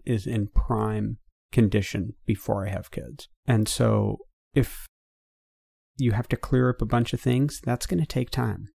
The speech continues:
Taking back your t-, health takes time. And give yourself time if you need it. And it's a good thing to just develop good habits anyway. You know, again,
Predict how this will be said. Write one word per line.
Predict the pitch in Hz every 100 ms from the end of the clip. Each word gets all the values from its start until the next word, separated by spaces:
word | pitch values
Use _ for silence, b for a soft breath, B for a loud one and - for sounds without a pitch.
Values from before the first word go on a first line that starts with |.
| _ -
Taking | 139 135 156
back | 139 131 -
your | 120
t-, | - _ -
health | 120 110 - - _ -
takes | - 117 -
time. | 104 98 87 - _ _ _ _ _ _ _ - - -
And | 117 101
give | 113 107
yourself | 117 98 101 90
time | - 95 92
if | 92
you | 101
need | 95 98
it. | 85 - _ _ _ _ -
And | 135
it's | 131
a | 123
good | - 131
thing | 123 120
to | 113
just | 107 -
develop | 110 104 107 107
good | - 110
habits | - 113 113 -
anyway. | 117 131 104 - - _ _
You | 117 104
know, | 101 104 -
again, | 113 135 120 101